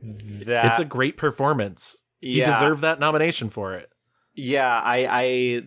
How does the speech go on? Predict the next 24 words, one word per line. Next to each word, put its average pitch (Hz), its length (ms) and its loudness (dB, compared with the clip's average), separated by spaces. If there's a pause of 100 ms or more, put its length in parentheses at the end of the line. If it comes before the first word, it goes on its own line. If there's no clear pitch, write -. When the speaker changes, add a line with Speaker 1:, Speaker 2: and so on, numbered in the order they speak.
(140)
Speaker 1:
the 120 80 0
movie 135 340 0
really 123 540 0
hit 120 220 -4
me 127 400 -6
in 123 140 -6
an 117 120 -6
aggressive 117 580 -2
way. 113 680 0
Yeah, 190 160 0
so 170 220 0
Hotel 175 520 -2
Rwanda 127 720 0 (220)
is 127 300 0
a 123 120 2 (320)
two 143 100 -2
thousand 120 200 -2
four 127 180 0
film 117 300 0
directed 107 280 -2
by 107 200 2
Terry 107 340 0
George. 104 500 0 (300)
Um, 107 480 4